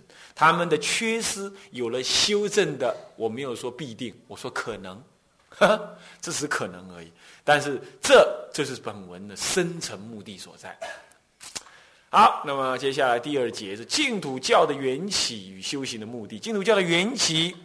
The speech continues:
<clears throat> 第一是净土法门之缘起。它从哪一部经上开始出现这个说法呢？首先是众生有苦，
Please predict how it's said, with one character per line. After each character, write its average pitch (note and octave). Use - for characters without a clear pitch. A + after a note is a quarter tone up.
<clears throat> -
第 F#3
一 F3+
是 D#3+
净 A3+
土 A#2+
法 A#2
门 A2+
之 C#3+
缘 A#2+
起。 -
它 D4+
从 C#4
哪 E3+
一 G#3
部 A#3+
经 A3+
上 G#3
开 G3
始 D3+
出 F3
现 F3
这 D#3+
个 C3+
说 D#3
法 G#2+
呢？ A2
首 A3
先 D#4+
是 D#4
众 F4+
生 C#4
有 A3+
苦， -